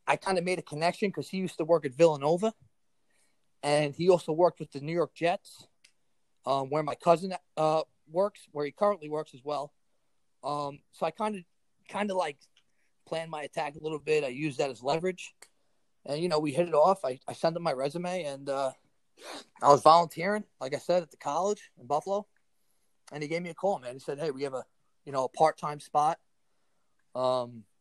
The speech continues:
where, where you, where I'm gonna be working in the off season, um, you know, summer up until preseason,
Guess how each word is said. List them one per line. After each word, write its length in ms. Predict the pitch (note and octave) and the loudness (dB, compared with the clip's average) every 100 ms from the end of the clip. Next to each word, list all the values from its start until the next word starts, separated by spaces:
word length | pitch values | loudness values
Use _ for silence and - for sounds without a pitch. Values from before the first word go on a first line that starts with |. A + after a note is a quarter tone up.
| _ - | _ -6
where, 260 | C3 C3 B2+ _ _ _ _ _ _ - | -4 -4 -6 _ _ _ _ _ _ -6
where 140 | C#3 C3+ | -2 -2
you, 220 | C3 C3 - | -2 -6 -2
where 120 | D3 | -2
I'm 80 | D3 | -2
gonna 140 | D3 | -4
be 60 | C#3+ | 0
working 320 | D#3 D3+ D3+ | 0 0 -6
in 80 | C#3 | -10
the 80 | B2 | -4
off 200 | D3 D3+ | 0 0
season, 520 | - E3+ C#3+ D#3 D3+ - _ - | -2 -4 -4 -6 -8 -14 _ -8
um, 540 | B2+ B2+ B2 A#2+ A2 G2+ _ _ _ _ _ _ _ - - | -2 0 0 -4 -14 -20 _ _ _ _ _ _ _ -16 -2
you 60 | |
know, 100 | C3 | -2
summer 400 | B2+ D#3+ D#3+ D3+ | 2 6 6 6
up 120 | D3 C#3 | 4 2
until 200 | C3+ C3 | -8 -8
preseason, 680 | - E3+ D#3 B2 A#2+ C3+ | -6 -8 -6 -8 -8 -10